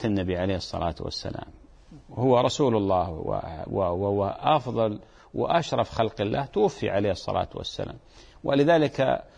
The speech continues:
أخت الفاضل، هذه الدنيا دار أعراض وأمراض وابتلاءات وفتن واختبار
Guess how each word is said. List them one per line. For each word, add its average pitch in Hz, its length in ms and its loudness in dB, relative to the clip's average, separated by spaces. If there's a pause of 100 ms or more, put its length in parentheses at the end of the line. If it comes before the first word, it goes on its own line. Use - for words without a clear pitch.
(160)
أخت - 200 -6
الفاضل، 120 400 -2
هذه 151 300 4
الدنيا 107 360 0
دار 113 260 4
أعراض 101 540 2
وأمراض 98 600 0
وابتلاءات 98 760 0
وفتن 101 520 -2
واختبار 104 800 0